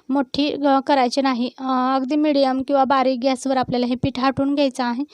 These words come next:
चांगलं असं लाटण्याने पीठ हाटलं जातं. पीठ चांगलं पाण्यामध्ये मिक्स झालेलं आहे. लाटण्याला लागलेलं पीठ जे आहे ते मी, अ, काढून घेतलं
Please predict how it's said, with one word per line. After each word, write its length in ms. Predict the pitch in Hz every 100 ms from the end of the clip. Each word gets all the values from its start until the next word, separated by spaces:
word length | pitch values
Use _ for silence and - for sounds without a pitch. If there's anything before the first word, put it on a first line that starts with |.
| - - _
चांगलं 380 | - 311 302 330
असं 160 | 320 330
लाटण्याने 420 | 302 - 277 277
पीठ 180 | 277 269
हाटलं 340 | - 269 277 269
जातं. 340 | 269 254 269 311 - - _ _ _ _
पीठ 160 | 359 349
चांगलं 300 | - 339 330
पाण्यामध्ये 440 | 311 320 302 294
मिक्स 240 | 302 294 -
झालेलं 340 | 311 294 269
आहे. 240 | 262 294 294
लाटण्याला 400 | 277 277 277 294
लागलेलं 380 | 294 277 269 277
पीठ 140 | 294 262
जे 160 | 247
आहे 200 | 269 262 294
ते 80 | 277
मी, 200 | 269 277 -
अ, 240 | 277 262 254
काढून 280 | 254 269 285
घेतलं 320 | 294 302 262